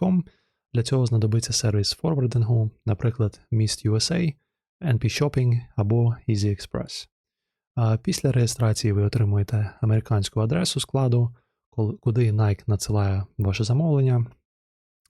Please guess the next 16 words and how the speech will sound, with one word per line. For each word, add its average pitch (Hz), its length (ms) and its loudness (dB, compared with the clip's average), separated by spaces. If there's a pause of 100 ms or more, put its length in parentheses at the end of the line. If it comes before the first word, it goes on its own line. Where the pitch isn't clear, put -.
(140)
Потім 117 280 2
форвардер 104 560 0 (500)
пересилає 110 500 0
його 104 140 0
в 107 40 0
Україну 160 540 0 (220)
з 101 440 0
трекінгом 107 600 0
і 123 160 0
митним 107 420 0
оформленням. 139 640 2 (560)
І 208 100 -2
доставка 143 460 0
займає 107 600 2 (160)
близько 104 800 -2
десяти 110 640 -2